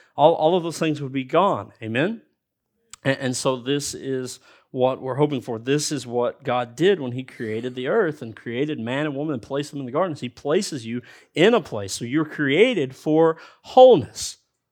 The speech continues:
But we mess that up with sin. And, and, and when, when sin enters the world, it creates brokenness. Everything now is broken. Not just you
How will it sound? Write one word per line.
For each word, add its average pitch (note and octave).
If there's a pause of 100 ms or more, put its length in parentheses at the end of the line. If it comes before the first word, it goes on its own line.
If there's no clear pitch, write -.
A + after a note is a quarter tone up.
(280)
But C#3+
we D3+
mess C#3+
that F3
up G3
with D#3+
sin. F3+ (800)
And, C3
and, C3
and C3+
when, C3+
when C3
sin F3+
enters D#3
the C#3
world, F3+
it C3+
creates C3+
brokenness. C#3+ (480)
Everything D3
now G#2+
is A2
broken. G#2+
Not D3
just D3+
you C#3